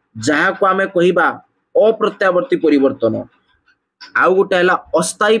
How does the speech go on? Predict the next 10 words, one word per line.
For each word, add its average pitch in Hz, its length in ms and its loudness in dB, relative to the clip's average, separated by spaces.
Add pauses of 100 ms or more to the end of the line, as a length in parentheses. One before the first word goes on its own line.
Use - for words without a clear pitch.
ପରିବର୍ତ୍ତନ 226 500 0 (160)
ବା 214 80 2 (300)
ପ୍ରତ୍ୟାବର୍ତ୍ତୀ 208 720 0
ପରିବର୍ତ୍ତନ, 170 500 2 (680)
ଆଉ 165 100 2 (120)
ଆସିଲା 208 320 0 (140)
ଭୌତିକ 196 400 0 (160)
ପରିବର୍ତ୍ତନ, 226 500 2 (1080)
ଆଉ 147 200 2 (640)
ରାସାୟନିକ 143 560 0